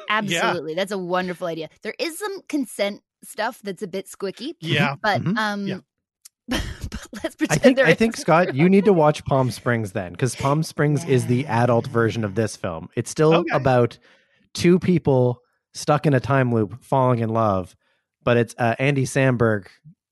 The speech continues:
Speaker 1: Ugh,
Speaker 3: And,
Speaker 1: you lost me.
Speaker 3: and it's more
Speaker 2: Christina
Speaker 3: Okay, hold on.
Speaker 2: It is Christina
Speaker 3: I'll, I'll
Speaker 2: Milioti or something. Mi-, Mil-
Speaker 3: Yes. Milioti.
Speaker 2: Mm.
Speaker 3: Adi?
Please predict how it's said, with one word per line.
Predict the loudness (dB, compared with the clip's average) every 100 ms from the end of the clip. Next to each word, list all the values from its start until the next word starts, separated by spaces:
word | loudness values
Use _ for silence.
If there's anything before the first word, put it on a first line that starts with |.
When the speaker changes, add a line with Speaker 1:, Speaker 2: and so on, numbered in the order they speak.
| _
Speaker 1:
Ugh, | -2 0 0 -2
Speaker 3:
And, | -4 0
Speaker 1:
you | 2
lost | 2 0
me. | 0
Speaker 3:
and | 0
it's | 2
more | 2 0 _ _ _ _
Speaker 2:
Christina | -12 -10 -4 0
Speaker 3:
Okay, | 2
hold | 4 2
on. | 0 -8 -16 _ _ _ _ _ _ _ _ _ _ _ -6
Speaker 2:
It | -4
is | -4
Christina | -6 -6 -4 -4
Speaker 3:
I'll, | -6
I'll | -6
Speaker 2:
Milioti | -6 -10 -12
or | -14
something. | -16 -16 -14
Mi-, | -16 -16
Mil- | -18 -16 -8 -2
Speaker 3:
Yes. | -2 -4 -14 -20 _ _ _ -6
Milioti. | -2 2 2 0 -4 -12 _ _ _
Speaker 2:
Mm. | -18 -8
Speaker 3:
Adi? | -6 -4 -6